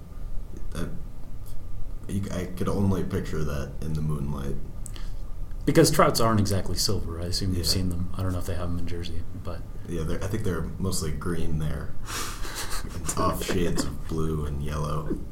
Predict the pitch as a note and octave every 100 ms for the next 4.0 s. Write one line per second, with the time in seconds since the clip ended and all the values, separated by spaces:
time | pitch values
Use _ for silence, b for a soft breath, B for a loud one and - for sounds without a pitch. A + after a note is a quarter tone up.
0 | - B B B A4+ - - - - -
1 | - - - - B B B B - -
2 | - - D3 E3+ - D#3 C#3+ B2+ C3 -
3 | - A#2+ G#2+ A#2+ A2 G#2+ G#2 G#2 G#2